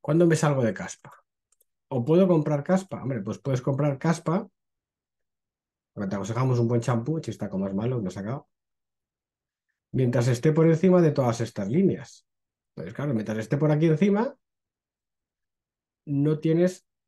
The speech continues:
ningún peligro. Oye, evidentemente estás aquí lejos, pero este es el gráfico. ¿Vale? Este es el gráfico.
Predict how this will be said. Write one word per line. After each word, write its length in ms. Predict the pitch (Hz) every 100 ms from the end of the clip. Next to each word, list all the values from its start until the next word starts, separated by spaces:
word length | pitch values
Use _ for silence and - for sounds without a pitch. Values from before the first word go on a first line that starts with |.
| _ -
ningún 340 | 139 143 147
peligro. 540 | 123 131 180 95 - _ _
Oye, 300 | - 139 - - _ _ _ - -
evidentemente 580 | 110 113 123 131 147 123
estás 220 | - 120
aquí 200 | 117 135
lejos, 580 | 165 185 208 247 - _ _ _ _ _ _ _ _ _
pero 140 | - 127
este 160 | -
es 40 | 190
el 140 | 123
gráfico. 480 | 135 - 110 - - _ _ _ _ _ _ _
¿Vale? 240 | - 135 -
Este 220 | 190 190 196
es 80 | 156
el 80 |
gráfico. 560 | 110 92 - 185 - -